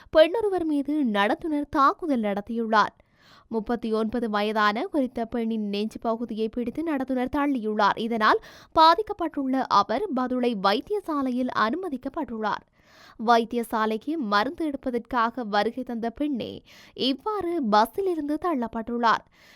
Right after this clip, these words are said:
இது தொடர்பில் குறித்த பெண்ணின் கணவர் வினவிய போது டிக்கெட் மிஷினால் கணவர் மீது தாக்குதல் நடத்தப்பட்டுள்ளது. இதனை மகன் வீடியோ எடுக்க முற்பட்டுள்ளார். பின்னர்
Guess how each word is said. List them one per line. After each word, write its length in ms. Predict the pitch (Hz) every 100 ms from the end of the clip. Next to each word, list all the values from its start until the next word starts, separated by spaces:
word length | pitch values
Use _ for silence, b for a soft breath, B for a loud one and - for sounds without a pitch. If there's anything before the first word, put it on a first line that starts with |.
| b
இது 180 | 233 208
தொடர்பில் 400 | 233 220 226 320
குறித்த 300 | - 269 - 233
பெண்ணின் 380 | 233 233 240 233
கணவர் 460 | 240 220 226 233
வினவிய 420 | 196 202 226 269 269
போது 320 | 311 240 220 427 - b -
டிக்கெட் 360 | 320 330 453 403
மிஷினால் 540 | 370 330 320 302 330
கணவர் 420 | - 269 302 359
மீது 260 | 330 302 294 294
தாக்குதல் 540 | 302 269 294 320 262
நடத்தப்பட்டுள்ளது. 720 | 240 214 233 233 214 220 220 -
இதனை 300 | 202 208 208 440
மகன் 340 | 392 302 277
வீடியோ 360 | 220 226 359 339
எடுக்க 240 | 285 247 269
முற்பட்டுள்ளார். 680 | 302 - 233 220 208 202 -
பின்னர் 380 | 233 196 220